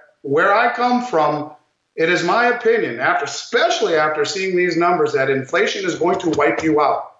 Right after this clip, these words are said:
It's gonna wipe you out and impoverish an entire generation unless you get assets quickly. Because assets will do very well in this inflation-driven system.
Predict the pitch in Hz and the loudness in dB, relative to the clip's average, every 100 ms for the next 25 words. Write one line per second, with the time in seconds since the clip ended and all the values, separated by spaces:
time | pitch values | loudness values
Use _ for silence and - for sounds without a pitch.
0 | _ _ _ _ 151 139 208 208 160 202 | _ _ _ _ -6 -2 0 0 2 0
1 | 233 226 220 208 214 165 156 147 151 196 | 0 -2 0 2 0 -2 -4 -6 -4 -2
2 | 196 196 190 160 147 180 180 185 185 180 | 0 0 0 -2 -2 0 0 0 0 2
3 | 170 175 175 175 151 147 160 160 175 147 | 2 2 0 0 -2 0 0 0 -4 -2
4 | 156 156 143 139 143 - - - - - | -2 0 0 0 0 -4 -8 -10 -8 -4
5 | 202 - 127 - _ _ _ _ _ _ | -4 -4 -8 -10 _ _ _ _ _ _
6 | 202 208 196 - - - - 165 226 - | -2 2 2 0 -4 -14 -4 0 2 0
7 | 196 165 - - 160 160 160 147 202 247 | 0 0 0 -6 -4 0 0 0 0 0
8 | 240 240 180 165 160 165 147 170 180 175 | 0 0 0 -2 -4 -6 -6 -2 -2 0
9 | 165 151 - _ - 160 170 160 156 - | -2 -4 -10 _ -6 -2 0 0 -2 -2
10 | 123 - 131 110 | -4 -2 -2 -2